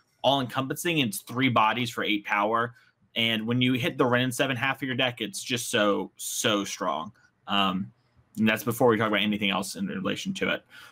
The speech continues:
But yeah, I, we've seen some real innovations. I think the Gruul players adopting the dragons and the roar as a way to answer that has been really good. It's also really good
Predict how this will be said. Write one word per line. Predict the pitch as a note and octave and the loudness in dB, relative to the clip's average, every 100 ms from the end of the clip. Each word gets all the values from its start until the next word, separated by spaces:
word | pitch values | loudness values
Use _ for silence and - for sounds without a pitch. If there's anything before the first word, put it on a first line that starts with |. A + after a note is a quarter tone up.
| _ | _
But | D3 | 2
yeah, | E3 F#3+ | 4 4
I, | B2+ C#3+ - - | 2 0 -2 -6
we've | C#3 D#3 | -4 -4
seen | D3+ F3+ F3 | -2 -4 -4
some | D#3 C#3 | -4 -2
real | C3 C#3 | -2 0
innovations. | B2 C3 B2 G#2+ | 2 0 0 -4
I | A2+ | -2
think | B2 F3 - - | -2 -4 -8 -10
the | B2 B2 | 2 2
Gruul | A#2+ C3+ D#3+ E3 | 2 4 4 4
players | - C3+ A#2+ | 2 2 2
adopting | A#2 A#2 A#2+ B2+ A2 | 0 2 0 0 -4
the | |
dragons | G#2 G2+ G#2 A#2 C#3+ D#3+ - | -2 0 2 0 -2 -6 -4
and | A#2 | -2
the | G#2+ | -2
roar | G#2 A2+ A#2 | 2 4 4
as | G#2+ | 2
a | |
way | A2 | 0
to | G#2 | 0
answer | G#2+ G#2+ | -2 0
that | B2 | 0
has | A#2 | 0
been | A#2 | -2
really | A#2+ A#2+ | -2 0
good. | C3+ | 0
It's | C3+ | 2
also | D3 D#3 D3+ | 2 2 0
really | C3 B2 | 0 0
good | A#2 A#2+ A2+ | 4 4 2